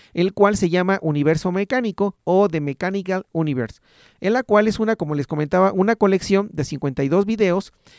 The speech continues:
realizados por una institución que es el Instituto Tecnológico de California, que se encuentra en el país de Estados Unidos, en el cual esos videos hablan específicamente de física, que es en sí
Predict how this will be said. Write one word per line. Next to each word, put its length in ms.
realizados 680
por 180
una 140
institución 580
que 80
es 100
el 120
Instituto 420
Tecnológico 640
de 80
California, 640
que 100
se 100
encuentra 480
en 100
el 100
país 200
de 60
Estados 340
Unidos, 400
en 160
el 120
cual 300
esos 320
videos 460
hablan 360
específicamente 960
de 120
física, 400
que 140
es 120
en 100
sí 240